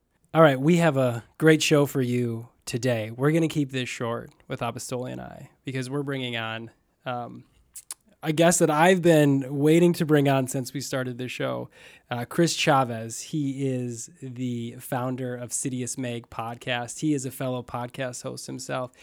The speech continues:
He has done some amazing interviews with some amazing athletes, you know, not only,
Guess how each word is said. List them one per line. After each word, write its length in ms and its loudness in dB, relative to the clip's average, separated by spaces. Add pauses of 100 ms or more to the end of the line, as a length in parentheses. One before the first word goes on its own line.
(240)
He 220 -4
has 180 0
done 240 0
some 180 -2
amazing 600 0
interviews 540 -2
with 140 -6
some 180 -4
amazing 640 -4
athletes, 600 -10 (360)
you 140 -4
know, 100 -2
not 260 0
only, 540 -4